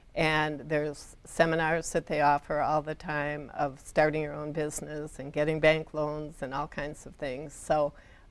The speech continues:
um, I would probably recommend that they do something like that.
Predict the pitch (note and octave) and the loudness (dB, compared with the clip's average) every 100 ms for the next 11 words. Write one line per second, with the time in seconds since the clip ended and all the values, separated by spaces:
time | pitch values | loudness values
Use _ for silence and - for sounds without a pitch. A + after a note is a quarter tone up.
0 | - D#3+ C#3+ D3 - - - - - - | -2 0 0 -4 -12 -20 -20 -20 -20 -20
1 | - - - F#3 F3+ F#3+ G3+ F3+ E3+ E3 | -20 -20 6 10 10 8 8 10 10 8
2 | E3+ D3+ E3+ E3+ D3+ D#3 D3+ D3 - D#3 | 6 8 8 8 -4 -2 -2 -4 -2 -6
3 | D3+ D3+ - D3 D3 C#3 C#3 C#3 - E3 | -4 -8 -6 -10 -8 -12 -8 -10 -4 2
4 | D#3+ C#3 - | 4 2 -2